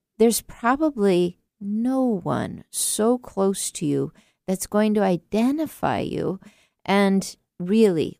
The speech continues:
we can get down to business here. I just need your first name. And from there, we can go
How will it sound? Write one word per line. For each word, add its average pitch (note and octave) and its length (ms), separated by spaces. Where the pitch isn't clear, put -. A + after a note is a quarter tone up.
we F#3+ 300
can E3+ 240
get E3 180
down E3+ 300
to D#3+ 60
business E3+ 520
here. D3 200
I A3+ 120
just D#4+ 220
need G3+ 200
your F3+ 80
first F3+ 360
name. D#4 280
And F#3+ 200
from G3 240
there, G3+ 340
we E3+ 240
can D#3 280
go E3 400